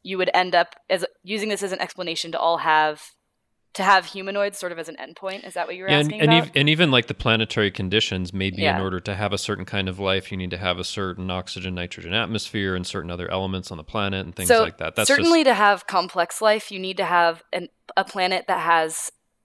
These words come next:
Speaker 1: a lot of accessible energy.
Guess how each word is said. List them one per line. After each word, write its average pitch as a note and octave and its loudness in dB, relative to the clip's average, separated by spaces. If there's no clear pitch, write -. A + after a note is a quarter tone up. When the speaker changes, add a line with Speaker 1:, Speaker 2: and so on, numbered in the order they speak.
Speaker 1:
a F#3+ 0
lot F#3 8
of E3 -2
accessible F3 -2
energy. G#3 -6